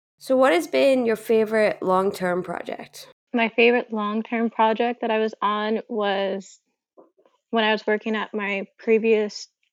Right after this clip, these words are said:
Speaker 2: employer. I was working for this startup that was for the auto body industry. And we had this service that was, like, a pro service for the different,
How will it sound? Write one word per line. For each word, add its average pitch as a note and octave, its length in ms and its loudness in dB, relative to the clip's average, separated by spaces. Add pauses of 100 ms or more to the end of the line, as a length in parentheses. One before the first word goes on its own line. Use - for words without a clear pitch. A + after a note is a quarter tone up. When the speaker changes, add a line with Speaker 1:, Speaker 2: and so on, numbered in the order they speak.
(180)
Speaker 2:
employer. C4 560 0 (440)
I G#3+ 120 4
was G#3 100 0
working G#3+ 300 -2
for F#3+ 160 -2
this F#3+ 160 -4
startup A3+ 580 0
that G3 180 -2
was G3 160 -6 (300)
for G3+ 240 2
the F#3+ 320 -4 (100)
auto G3 220 6
body A3+ 300 4
industry. C4 680 0 (480)
And G#3+ 540 2 (100)
we A3+ 440 4
had G#3+ 420 -2 (140)
this G3+ 640 -4 (1040)
service C4 680 0
that G#3+ 180 4
was, G#3 480 -2
like, F#3+ 160 -6
a F#3 160 -6
pro A3 320 0
service A#3 500 -2
for G3 580 -4 (120)
the G#3+ 140 -4
different, G3 600 -8